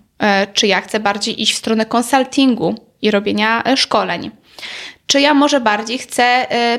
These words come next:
pisać i docierać do ludzi moimi takimi, takimi, taką treścią pisaną. E, czyli jakby w którą stronę to wszystko ma iść. Czy ja chcę iść bardziej w stronę międzynarodową, no bo to znowu będzie nam na przykład determinować język naszych publikacji.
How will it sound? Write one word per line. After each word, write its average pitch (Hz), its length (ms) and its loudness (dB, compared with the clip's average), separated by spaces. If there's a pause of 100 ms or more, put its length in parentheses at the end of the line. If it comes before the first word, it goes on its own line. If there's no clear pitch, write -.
(120)
pisać 240 480 -2
i - 40 -12
docierać 208 480 -2
do 202 100 2
ludzi 202 280 0
moimi 196 440 0
takimi, 202 580 -2
takimi, 196 400 -4
taką 208 240 -4
treścią 202 360 -4
pisaną. 247 520 0 (800)
E, 214 480 2
czyli 240 180 2
jakby 240 260 2
w 240 100 -4
którą 302 340 2
stronę 254 420 2
to 247 120 -4
wszystko 247 400 0
ma 233 120 4
iść. - 280 -4
Czy - 100 -2
ja 214 60 0
chcę 226 220 -2
iść 226 180 -2
bardziej 220 300 -2
w - 40 -8
stronę 226 320 2
międzynarodową, 214 920 2
no 254 100 2
bo 240 120 -6
to 240 100 -6
znowu 208 240 0
będzie 202 160 -2
nam 202 120 -2
na 202 80 -4
przykład 208 200 -4
determinować 214 680 2
język 196 360 0
naszych 202 260 -2
publikacji. 208 760 -2